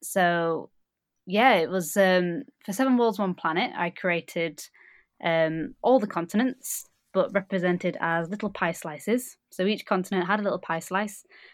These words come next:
and they all formed together to create the whole, so the whole planet, basically. Um,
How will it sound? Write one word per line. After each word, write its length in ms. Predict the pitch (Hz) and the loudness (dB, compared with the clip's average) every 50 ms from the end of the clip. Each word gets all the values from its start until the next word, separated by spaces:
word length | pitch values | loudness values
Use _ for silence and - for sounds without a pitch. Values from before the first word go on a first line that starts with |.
| _ _ - | _ _ -2
and 420 | 190 180 175 175 170 170 175 160 | 2 2 4 4 4 4 2 0
they 100 | - 175 | 0 0
all 200 | - - 208 208 | 0 0 0 0
formed 380 | 202 - - 220 214 208 208 196 | -2 -2 0 2 2 2 2 0
together 360 | - 180 - 170 160 160 160 | -4 -4 -2 -2 -2 -2 -4
to 140 | 151 - 160 | -6 -8 -12
create 400 | - - - 175 165 156 - _ | -14 -6 -2 0 0 0 0 _
the 60 | - - | -10 -8
whole, 440 | - - 233 220 180 147 - 180 _ _ _ _ | -2 0 0 0 0 -2 -6 -10 _ _ _ _
so 300 | _ - - 170 156 - - | _ -6 -4 -4 -4 -4 -4
the 80 | - 170 | -8 -8
whole 240 | - - 165 143 - | -4 -4 -4 -4 -2
planet, 400 | - - 208 202 180 - - - | 2 4 4 6 4 2 -4 -8
basically. 500 | - - - - - - - - - - _ _ - - - - - - _ _ _ _ - | -10 -10 -10 -12 -14 -12 -12 -12 -12 -14 _ _ -20 -20 -20 -20 -20 -20 _ _ _ _ -2
Um, 560 | - 170 170 170 165 160 160 160 160 156 - | 0 2 4 4 4 4 4 2 0 -4 -6